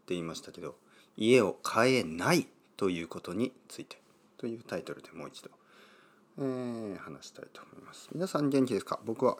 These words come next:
元気ですよ。えーっとですね。まあ、僕はあの、趣味があまりない。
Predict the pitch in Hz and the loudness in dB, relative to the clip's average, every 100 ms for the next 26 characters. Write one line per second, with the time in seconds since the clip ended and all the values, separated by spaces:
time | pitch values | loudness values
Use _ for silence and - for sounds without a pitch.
0 | 92 101 92 73 - - 62 65 - _ | -2 -2 -2 -6 -8 -8 -6 -8 -10 _
1 | - - - - - - _ _ _ _ | -20 -20 -20 -20 -20 -20 _ _ _ _
2 | - 403 392 381 359 349 339 320 - 185 | 6 10 12 12 12 12 10 8 4 4
3 | 143 104 95 107 95 - - _ _ _ | 4 0 -2 -2 -2 -6 -12 _ _ _
4 | _ _ _ _ _ _ _ _ _ _ | _ _ _ _ _ _ _ _ _ _
5 | _ _ _ _ _ _ _ _ - 104 | _ _ _ _ _ _ _ _ -8 -6
6 | - - _ _ _ _ _ _ _ _ | -6 -10 _ _ _ _ _ _ _ _
7 | _ _ _ _ _ _ 156 175 - 269 | _ _ _ _ _ _ 0 0 6 8
8 | 262 226 208 185 180 180 - 254 254 113 | 8 6 4 0 0 -4 -2 4 6 6
9 | 80 80 92 98 87 85 107 98 - - | 4 2 2 2 0 2 4 4 0 -10